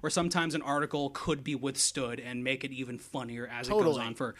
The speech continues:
Speaker 1: more paragraphs than one or two, you know?
Speaker 2: That's a great point. That's a very, that's a really, really great comparison. Um, anything else to say about Roller Closer, or can we move on?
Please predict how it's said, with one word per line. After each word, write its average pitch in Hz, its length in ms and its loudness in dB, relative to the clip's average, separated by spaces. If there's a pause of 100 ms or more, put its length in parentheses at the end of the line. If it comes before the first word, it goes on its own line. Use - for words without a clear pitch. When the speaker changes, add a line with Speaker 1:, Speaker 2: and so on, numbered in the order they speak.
(220)
Speaker 1:
more 139 240 2
paragraphs 110 580 -2
than 117 220 -8
one 117 160 -6
or 107 80 -8
two, 113 340 -8
you 135 80 -4
know? 120 220 -8
Speaker 2:
That's 156 160 2
a 190 60 4
great 180 280 2
point. 175 160 8
That's 156 160 4
a 170 60 0
very, 160 240 6
that's 156 220 2
a 170 40 6
really, 156 300 6
really 147 240 4
great 135 400 -2
comparison. 120 760 -4
Um, 131 520 4
anything 151 280 4
else 156 180 4
to 156 100 0
say 160 160 6
about 147 220 4
Roller 151 260 6
Closer, 160 440 4
or 147 180 4
can 143 140 -4
we 135 60 2
move 131 160 0
on? 113 220 -6